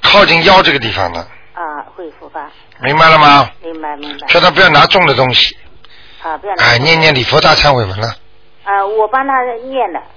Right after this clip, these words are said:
Speaker 1: 啊。
Speaker 2: 他要多少呢？
Speaker 1: 每天给念三遍吧。
Speaker 2: 每天给他念三遍。
Speaker 1: 嗯。
Speaker 2: 啊，那他身上的亡灵，就是说男的女的，还。
Speaker 1: 哎呀，不要叫台长看了。
Speaker 2: 不要看了。
Speaker 1: 念掉嘛好了。
Speaker 2: 好的，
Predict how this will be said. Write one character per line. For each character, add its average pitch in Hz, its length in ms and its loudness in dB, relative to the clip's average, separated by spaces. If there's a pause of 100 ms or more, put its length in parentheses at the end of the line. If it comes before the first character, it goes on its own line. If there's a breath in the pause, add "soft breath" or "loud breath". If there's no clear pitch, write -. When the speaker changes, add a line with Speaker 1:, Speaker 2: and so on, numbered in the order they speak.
(260)
Speaker 1:
啊。 107 240 2 (240)
Speaker 2:
他 320 140 -2
要 302 160 2
多 330 180 -2
少 185 200 -2
呢？ 175 100 -4 (800)
Speaker 1:
每 123 180 0
天 185 180 0
给 180 80 0
念 175 200 2
三 147 280 0
遍 147 220 0
吧。 - 120 -14 (260)
Speaker 2:
每 - 140 -10
天 262 200 -10
给 175 140 -6
他 214 160 -8
念 208 220 -8
三 202 220 -6
遍。 170 260 -10
Speaker 1:
嗯。 120 300 -2 (300)
Speaker 2:
啊， 220 260 -2
那 262 160 -2 (220)
他 294 200 -2
身 330 200 -10
上 294 120 -2
的 247 120 -2
亡 233 560 -4
灵， 208 340 -14
就 208 160 -8
是 202 240 -18
说 196 160 -8
男 175 300 -8
的 233 60 -6
女 165 200 -12
的， 135 240 -10 (260)
还。 190 80 -16 (1800)
Speaker 1:
哎 - 180 -2
呀， 120 160 0
不 165 60 -10
要 170 120 2
叫 156 140 2
台 131 160 2
长 107 160 0
看 101 240 0
了。 87 100 -2 (200)
Speaker 2:
不 - 40 -6
要 214 120 -2
看 - 140 -14
了。 180 40 -4
Speaker 1:
念 202 220 2
掉 151 160 2
嘛 131 100 2
好 95 240 -2
了。 104 100 0 (380)
Speaker 2:
好 160 160 -6
的， 180 80 -2